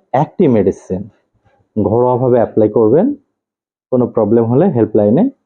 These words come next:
কল করবেন অথবা আপনার পার্শ্ববর্তী ডাক্তারের কাছে পরামর্শ নেবেন,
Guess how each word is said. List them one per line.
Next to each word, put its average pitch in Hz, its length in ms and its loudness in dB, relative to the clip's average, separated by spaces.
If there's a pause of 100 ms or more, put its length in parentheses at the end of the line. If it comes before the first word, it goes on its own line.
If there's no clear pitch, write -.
(440)
কল 110 160 0
করবেন 120 360 0
অথবা 135 360 -2 (320)
আপনার 107 240 -2
পার্শ্ববর্তী 107 520 0
ডাক্তারের 101 360 -2
কাছে - 200 -4
পরামর্শ 101 500 -2
নেবেন, 135 320 0